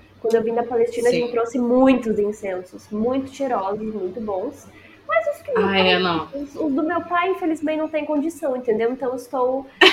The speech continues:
Speaker 1: é, buscando <laughs> alternativas. E eu
Speaker 2: Sim,
Speaker 1: prefiro
Speaker 2: inclusive,
Speaker 1: sentir
Speaker 2: gente
Speaker 1: cheirinho do mato do que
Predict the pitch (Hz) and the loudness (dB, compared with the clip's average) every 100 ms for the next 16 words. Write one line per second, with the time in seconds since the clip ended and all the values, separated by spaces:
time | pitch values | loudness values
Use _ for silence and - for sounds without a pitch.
0 | - - 240 240 - 269 - 285 269 269 | 4 -2 4 6 6 2 4 6 8 8
1 | 240 - 247 269 277 - 240 226 226 226 | 8 6 2 2 -2 -2 0 0 -2 -4
2 | 240 247 240 - 294 277 269 277 233 254 | 0 0 0 0 0 4 4 4 4 4
3 | 277 277 226 196 180 - 170 269 262 214 | 4 6 6 6 4 4 2 2 2 0
4 | 214 - 240 247 247 269 254 254 247 247 | -2 -4 -4 -4 -6 -6 -6 -6 -6 -8
5 | - | -10